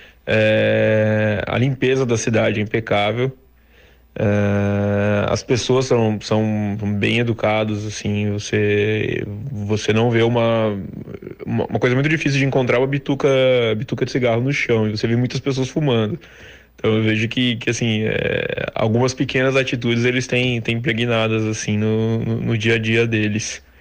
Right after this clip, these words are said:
Por outro lado, assim, é, é um, é um povo mais frio, né? Você não, você quase não vê eles, eles sorrindo. É, boa parte das pessoas, quando vê que você não consegue falar um,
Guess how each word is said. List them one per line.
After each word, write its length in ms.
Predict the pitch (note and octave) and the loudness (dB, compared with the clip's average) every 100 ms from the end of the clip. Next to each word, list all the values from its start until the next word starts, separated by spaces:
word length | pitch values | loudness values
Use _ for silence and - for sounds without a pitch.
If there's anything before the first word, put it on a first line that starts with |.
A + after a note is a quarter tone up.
| - - - - | -20 -20 -20 -6
Por 100 | - | -2
outro 220 | D#3 C3 | 0 2
lado, 280 | A2+ A#2 B2 | 2 2 0
assim, 280 | A#2 - A2+ | -2 0 2
é, 320 | A#2 A2+ - | 2 2 2
é 80 | A2+ | 0
um, 100 | A2 | 0
é 40 | - | -2
um 80 | |
povo 240 | A2 A#2 A#2 | 0 0 2
mais 240 | A#2 B2 | 0 -2
frio, 320 | - G#2+ G#2+ | -4 -2 0
né? 120 | G#2 G#2 | 0 -2
Você 240 | - B2 | -4 0
não, 240 | A#2 A#2 | 2 0
você 240 | A2 A2 A2+ | -2 -4 0
quase 240 | - B2+ | 0 2
não 200 | C3 C#3+ | 2 2
vê 140 | B2 A2+ | 2 2
eles, 360 | A#2 A2+ - - | 2 -2 -4 -6
eles 180 | - G#2+ | -6 -4
sorrindo. 680 | - A2 G#2+ A2 A#2 A#2 A2+ - - - _ - | 0 2 2 0 0 -2 -4 -8 -20 -20 _ -4
É, 680 | G#2+ G#2+ G#2+ A2 G#2+ G#2+ G#2 | 0 2 2 2 2 2 0
boa 220 | G#2 A#2 | 0 0
parte 300 | A#2+ A#2 A2 | 2 0 0
das 100 | A2+ | 0
pessoas, 380 | G#2+ A2+ - A2+ | 0 -4 -2 -2
quando 180 | - A2 | 0 2
vê 140 | A2 | 2
que 60 | G#2+ | 0
você 200 | A2 A2+ | 0 0
não 260 | A2 A#2 A#2+ | 2 0 -2
consegue 560 | - A#2+ A2 A#2 A2+ A2+ | -2 -2 2 0 2 -2
falar 240 | - A#2 | 0 2
um, 320 | A2+ A#2 A2 | 2 0 -2